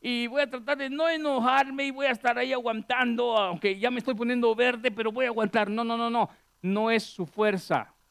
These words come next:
Es la acción del Espíritu Santo provocando en usted un poder que no es humano, sino que es del mismo Espíritu Santo. Ahora le voy a explicar por qué, hermano. Mire,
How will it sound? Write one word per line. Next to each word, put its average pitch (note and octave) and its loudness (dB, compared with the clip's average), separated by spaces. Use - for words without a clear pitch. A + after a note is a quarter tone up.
Es F3 0
la F3 4
acción E3+ -6
del E3 -6
Espíritu D#3 -10
Santo F3+ -2
provocando E3 -4
en D3 -4
usted D#3+ -4
un F3 -2
poder E3 -2
que D#3 -6
no D#3 -4
es D#3 -10
humano, F#3+ -2
sino D3 -2
que D3 0
es D#3+ -6
del C#3 -2
mismo D3+ -4
Espíritu C#3 -8
Santo. C#3+ -4
Ahora G#3+ -2
le A3+ 2
voy A3 0
a - 0
explicar G#3+ -2
por F#3 -10
qué, G#3 -2
hermano. E3+ -2
Mire, D#3+ 0